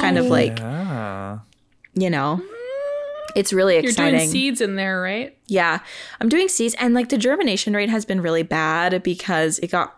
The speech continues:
Speaker 1: you know, it's been, like, cold at night still.
Speaker 2: Yeah, I know.
Speaker 1: Which was my mistake, but I just really didn't wanna start them indoors and have to bring out my shelf and the lights and
Speaker 2: Yeah.
Speaker 1: So my germination rate was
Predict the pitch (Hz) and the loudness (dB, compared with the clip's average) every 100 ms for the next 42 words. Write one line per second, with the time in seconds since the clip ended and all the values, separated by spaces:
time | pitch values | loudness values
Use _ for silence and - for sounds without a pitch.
0 | _ 202 156 - - - 180 170 160 - | _ -2 0 0 -2 -2 -2 -2 -4 -8
1 | - 165 156 175 156 156 156 175 - - | -2 2 2 2 0 0 -2 -2 -4 0
2 | 220 226 226 - 196 175 160 156 156 170 | 2 2 0 -4 -8 -4 -2 -2 -4 -6
3 | - 269 185 175 165 165 170 359 349 - | -10 -10 -6 -4 -6 -6 0 0 2 2
4 | 359 302 294 285 277 - 233 226 - 226 | 4 4 4 4 4 4 4 4 2 2
5 | 247 254 - 202 214 240 247 240 208 202 | 2 0 -2 2 4 6 6 4 4 0
6 | 185 180 175 - 160 - 175 156 170 160 | 0 0 -2 -2 -2 -2 -2 0 0 0
7 | 156 156 165 175 185 170 - - 165 175 | 2 2 2 2 0 -2 -4 -4 -2 -2
8 | 233 247 - 302 277 220 180 - 185 233 | -2 -2 0 2 2 2 2 -2 -2 -2
9 | 277 277 269 226 175 160 - 240 220 208 | 0 2 4 4 2 0 -2 0 0 -2
10 | 233 - - - 202 190 180 175 180 180 | -6 -14 -10 -4 0 2 2 0 0 -2
11 | 185 226 - 302 311 320 330 311 247 - | -4 -4 0 2 2 2 2 2 2 2
12 | 233 220 208 180 185 180 - | 2 2 2 2 2 2 -2